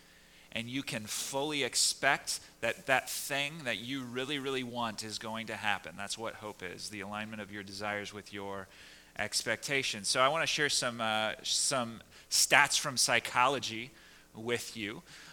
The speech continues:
Uh, you have people who are encountering post-traumatic stress disorder, and they enter into therapy, into counseling.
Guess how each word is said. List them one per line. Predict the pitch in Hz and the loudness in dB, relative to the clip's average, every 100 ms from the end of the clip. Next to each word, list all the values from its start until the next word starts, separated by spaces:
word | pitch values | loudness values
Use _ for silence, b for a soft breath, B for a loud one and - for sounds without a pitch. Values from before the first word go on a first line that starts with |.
| B | B
Uh, | 107 101 | -2 -2
you | - 127 | 0 -2
have | 120 | -2
people | - 139 160 147 | -4 -2 0 -2
who | 131 135 135 | -2 -6 -4
are | - 123 110 | 0 2 2
encountering | 120 - 135 131 139 120 | -2 -2 -2 -2 -4 -6
post-traumatic | 107 135 127 - 123 120 117 | -4 -4 -4 -2 2 2 2
stress | - - 135 127 - | 0 4 4 6 2
disorder, | 120 - 117 95 117 160 B B B B B | 2 2 2 -4 -6 -10 B B B B B
and | 123 127 | 0 4
they | 131 - | 4 4
enter | 156 156 156 - | 0 2 0 -2
into | 139 135 131 - 139 127 | -6 -6 -2 0 0 -2
therapy, | - 143 135 120 101 - | 0 4 4 2 -4 -6
into | 110 123 | -4 -6
counseling. | - - 127 131 - 101 92 | -6 -4 -2 0 0 0 -6